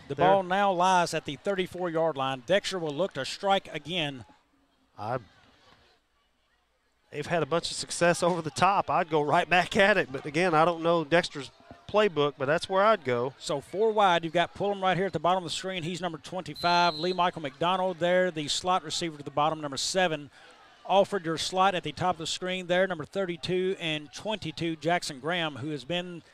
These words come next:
Speaker 1: Howard's favorite
Speaker 2: Yeah.
Speaker 1: target tonight.
Speaker 2: He's caught both, caught two touchdown passes. I'd go right to him.
Speaker 1: Let's see if Sykeston wants to try to dial up any pressure.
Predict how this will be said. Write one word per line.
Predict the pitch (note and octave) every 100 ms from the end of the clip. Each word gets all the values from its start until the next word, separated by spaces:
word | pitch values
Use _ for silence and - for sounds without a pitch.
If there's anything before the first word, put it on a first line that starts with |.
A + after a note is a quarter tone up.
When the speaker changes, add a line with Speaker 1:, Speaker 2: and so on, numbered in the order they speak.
| _ _ -
Speaker 1:
Howard's | - G3+ E3 D3+ -
favorite | - G#3 G3+
Speaker 2:
Yeah. | C3+
Speaker 1:
target | E3 C#3 -
tonight. | D#3 C#3+ D#3+ D3 A2+ - - _ _
Speaker 2:
He's | A#2+
caught | - C#3+ A#2+
both, | C3 D3 -
caught | C3+ -
two | D#3+
touchdown | - E3+ - C3+
passes. | - C3+ B2 A2
I'd | C#3 F3
go | E3
right | D3+ E3+ -
to |
him. | E3+ G3+ A2 _ _ _ _ _ _ _ _ _ -
Speaker 1:
Let's | D3+ -
see | G3
if | F#3
Sykeston | - F3+ G#3 -
wants | F#3 F3
to | -
try | F3
to | D#3+
dial | D#3+ D#3+
up | D3 -
any | F#3 F3+
pressure. | - F3 - A2